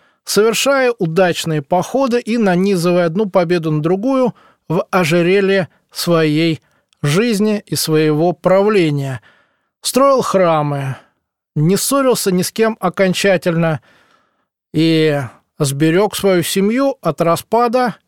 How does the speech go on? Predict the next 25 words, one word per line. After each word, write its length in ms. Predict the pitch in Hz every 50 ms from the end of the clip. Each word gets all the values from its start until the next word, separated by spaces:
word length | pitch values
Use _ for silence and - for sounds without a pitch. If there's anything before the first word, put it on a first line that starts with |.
| _ _ -
и 80 | 156
ссоры. 640 | 147 - - - 254 254 208 175 156 143 143 139 - _ _ _ _ -
И 80 | 160
даже 540 | 156 160 190 190 185 160 160 175 165 151 - _ _ _ _
в 60 | _
конце 380 | - 165 165 170 - 277 302 277
жизни, 520 | 233 240 202 170 151 156 147 143 139 135 -
когда 380 | - 147 139 135 143 165 165
сыновья 720 | 156 - - 170 175 180 190 196 208 208 190 165 151 143 - - - - - _ _ _ -
затеяли 540 | 139 139 175 175 - 196 185 170 160 151 151
спор 340 | - - - 269 285 277
между 300 | 254 220 190 170 156 160
собой, 520 | 147 - - 180 175 165 156 147 139 123 - _ _ _ _ _ _
всё-таки 760 | _ - - - 220 208 175 - 151 135 - - 143 127 120 - _ _ -
он 240 | 175 180 180 165
примирил 640 | - - 180 175 175 160 160 156 151 180 220 247 269 277
их, 240 | 277 208 - - - _ _ _ _ _
хотя 420 | - - - 175 156 - 202 220 220
и 60 | 190
с 60 | -
помощью 440 | - - 190 185 180 165 - - 175
своей 480 | - - - 170 160 170 175 175 - - _ _ _ _ _ _ _ _ _
твёрдой 540 | - 170 165 170 190 196 185 180 170 175 185
отцовской 640 | 190 - 170 151 - - 175 170 151 - - - 175
воли. 460 | 185 190 208 190 165 143 131 131 123